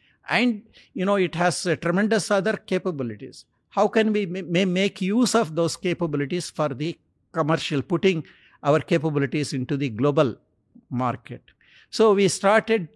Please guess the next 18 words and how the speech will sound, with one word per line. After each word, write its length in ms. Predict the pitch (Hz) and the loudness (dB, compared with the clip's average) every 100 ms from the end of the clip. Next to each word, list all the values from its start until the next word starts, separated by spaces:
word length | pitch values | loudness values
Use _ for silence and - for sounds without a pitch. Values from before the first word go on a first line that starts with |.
| _ | _
thinking 380 | - 233 233 208 | 0 2 2 2
about 360 | 220 175 175 175 | 4 4 4 0
it 200 | 185 - | -6 -4
and 180 | 165 156 | -4 -4
started 440 | - 160 156 139 | 0 0 0 -4
exploring 640 | 131 - - 147 131 113 - _ _ | -4 -6 -4 -2 0 -4 -10 _ _
that 520 | 101 131 143 - - - - | -10 0 0 0 -14 -20 -4
direction. 440 | 123 107 104 - - - _ | -2 -2 -6 -18 -20 -20 _
The 100 | 190 | 2
first 480 | 180 - 254 - - | 2 4 0 -2 -6
came 260 | 220 214 196 | -2 0 2
the 120 | 180 | -2
challenge 420 | - 165 170 165 | 0 0 2 0
of, 260 | 151 156 - _ _ _ _ 302 | 0 -2 -6 _ _ _ _ -2
you 120 | 156 | 0
know, 100 | 160 | 2
how 240 | 147 180 | 4 2
to, 360 | 208 202 175 | 2 0 -2